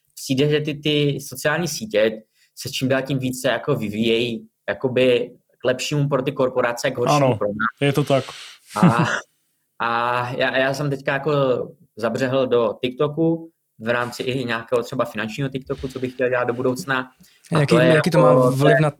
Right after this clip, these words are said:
Speaker 3: na tvoji psychiku?
Speaker 1: To je jako next level, to je jako opravdu, opravdu
Speaker 2: Je.
Speaker 1: daleko závislý, daleko větší závislost si na tom lidi vy-, vinou než na YouTube nebo na, nebo na Instagramu.
Speaker 3: Mhm.
Speaker 1: A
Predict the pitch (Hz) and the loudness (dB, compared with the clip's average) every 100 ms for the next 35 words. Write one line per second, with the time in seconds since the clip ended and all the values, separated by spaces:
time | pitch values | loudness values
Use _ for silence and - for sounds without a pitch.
0 | 180 - 147 - 147 151 143 143 131 - | -6 -2 0 2 0 2 0 -2 -4 -8
1 | - - - 220 180 135 143 143 - 190 | -10 -8 0 4 6 6 2 0 0 2
2 | 117 110 120 120 - 117 135 123 123 127 | 2 2 2 0 -2 0 0 0 0 0
3 | 123 117 - 147 123 151 143 127 127 127 | 2 0 -2 0 2 4 4 4 2 0
4 | 135 135 131 110 117 120 127 135 127 127 | 2 4 4 2 -2 -2 -2 -2 -4 -4
5 | _ _ 113 120 135 135 131 131 123 117 | _ _ -6 -2 -2 -2 -4 -4 -2 -2
6 | 120 - 127 - 127 120 131 127 123 120 | -4 -8 -10 -6 -6 -4 -2 -2 -2 -4
7 | 123 123 123 120 113 110 123 127 127 127 | -6 -4 -6 -8 -10 -10 -8 -4 -4 -4
8 | 123 123 113 127 123 127 120 123 123 120 | -4 -6 -6 -14 -6 -4 -2 -2 -2 -2
9 | 120 - _ _ _ 120 120 123 123 113 | -4 -8 _ _ _ -4 -2 0 -2 -4
10 | - 113 110 107 143 123 120 123 - _ | -4 -2 -2 -2 2 4 6 4 -2 _
11 | _ | _